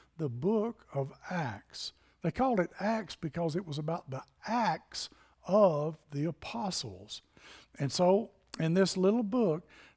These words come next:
there are eyewitnesses' account of what happened when Jesus was crucified. Now, what started as a movement with only a little handful of people who believed that Jesus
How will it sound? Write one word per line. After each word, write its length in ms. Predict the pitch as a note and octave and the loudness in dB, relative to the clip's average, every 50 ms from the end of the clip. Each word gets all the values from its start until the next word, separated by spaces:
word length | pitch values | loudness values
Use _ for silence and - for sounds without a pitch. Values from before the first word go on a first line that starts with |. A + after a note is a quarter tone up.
| - | -2
there 160 | - D#3+ D#3 | 2 4 4
are 120 | D3+ - - - | 4 2 -2 -6
eyewitnesses' 920 | - G3 A3 A3 A#3+ A#3 F#3+ F3 G#3+ B3 G#3+ G3+ F#3+ D#3+ - F#3 E3 C#3+ C#3+ | -2 0 0 2 2 0 0 0 -2 -2 -2 -2 -2 -2 0 0 -2 -2 -2
account 680 | C3+ B2 - - - A3 B3 A#3+ G#3 D3 C3 C#3+ G3 - _ _ _ - | -6 -8 -10 -10 -4 -2 -2 0 0 -2 -2 -4 -6 -10 _ _ _ -6
of 260 | C#3+ C#3 C3 A#2 - | -4 -4 -4 -4 -4
what 200 | F#3+ A3+ A3+ F3 | -2 -2 -2 -2
happened 580 | D#3 - G3 G#3 G3+ G3 - - C3 A#2+ B2+ B2 _ - - _ - | -2 -2 -2 0 -2 -2 -4 -6 -8 -8 -8 -10 _ -18 -20 _ -10
when 260 | E3 D#3 D#3 D#3 C#3 | -6 -4 -4 -2 -4
Jesus 580 | B2 - F#3 G#3 G#3+ G3+ D#3 C3 A#2+ A#2 - - | -4 -2 -2 0 0 0 -2 -4 -6 -8 -8 -8
was 160 | D3 C#3 - | -10 -10 -10
crucified. 800 | _ - F3 D#3+ - - C3+ - - C3 A#2 G2+ F#2+ G2+ A2 - _ _ _ _ _ _ - - - - | _ -6 -6 -6 -6 -8 -10 -8 -8 -8 -8 -8 -10 -14 -18 -20 _ _ _ _ _ _ -20 -20 -16 -6
Now, 180 | - D#3+ E3 E3 | -2 -2 -2 0
what 260 | D#3 G#3+ D4 F4+ - | 0 -2 -2 0 -2
started 640 | - - - - G#3 A3+ A3+ B3 A#3 B3 B3 G#3 - | -4 -4 0 2 2 2 2 0 -2 -2 -2 -4 -4
as 240 | F3 E3+ D#3+ C#3 C3+ | -4 -4 -2 -2 -2
a 100 | B2+ B2+ | -4 -6
movement 500 | C3 D3+ F#3+ A3 A3 G3 D#3+ D#3 F#3+ G3+ | -4 -4 -2 -2 -2 -2 -4 -6 -8 -6
with 120 | C#3+ C#3+ D#3+ | -6 -4 -2
only 260 | F#3 G3 F#3 E3+ D3 | -2 -2 -2 -2 -2
a 40 | C3 | -2
little 340 | B2+ C3+ E3+ G3+ G#3 F#3+ D#3 | -2 0 0 0 0 -2 -4
handful 720 | D3 F3+ G3+ G#3 G#3 G3+ F3 - - G3+ F#3+ G3 G#3+ D#3+ | -4 -2 -2 0 -2 -2 -4 -6 -6 -6 -4 -4 -4 -6
of 160 | C3+ A#2+ - | -8 -12 -6
people 520 | - F#3 G#3+ G#3 - - A#2 A#2+ C3+ C3+ - - - - - - - | -4 -2 -2 -2 -2 -6 -8 -8 -8 -10 -10 -18 -20 -20 -20 -12 0
who 120 | - F#3 | 2 2
believed 520 | F#3 D3+ D#3 D3 D#3 F3 G3 A3 A3+ G#3+ E3+ | 4 4 2 2 4 4 4 4 2 0 -2
that 160 | G#3+ F3+ D3 | -4 -6 -6
Jesus 460 | C#3 D#3+ F#3+ F#3+ F3 E3+ D#3+ C3 - | -2 0 0 0 2 0 -2 -4 -4